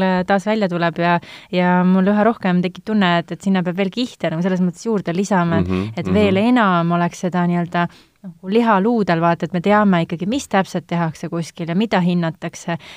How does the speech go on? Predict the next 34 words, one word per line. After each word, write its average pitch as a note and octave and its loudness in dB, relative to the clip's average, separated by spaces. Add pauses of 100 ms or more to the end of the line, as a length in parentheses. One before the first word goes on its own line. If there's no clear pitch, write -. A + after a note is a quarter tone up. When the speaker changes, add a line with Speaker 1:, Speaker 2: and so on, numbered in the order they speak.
Speaker 1:
sest, - -12
eh, F3 0
mulle F#3 0
tundub, F3+ 0
et E3+ -4 (160)
ettevõtlus F3+ -4
on E3+ 2
võtnud F3 -8
tõesti F#3 -6
selle E3 -6
nagu E3 -4
avatud F#3 0
arengusuuna, F3 0
et D3+ -10
kõik - -12
tahavad F3 -4
õppida - -14
ja D#3+ -2
areneda E3 -4
ja E3 -4
olla D#3+ -2
parimad E3+ -4
tööandjad. D#3+ -6 (260)
Meil F#3 -4
on D#3+ -2
lihtsalt - -14
nii F3 -10
vähe, D#3+ -4
vaata, D3+ -6
et E3+ -20
me E3 -16
ei D3+ -10
saagi D#3+ -8
teisiti. E3 -20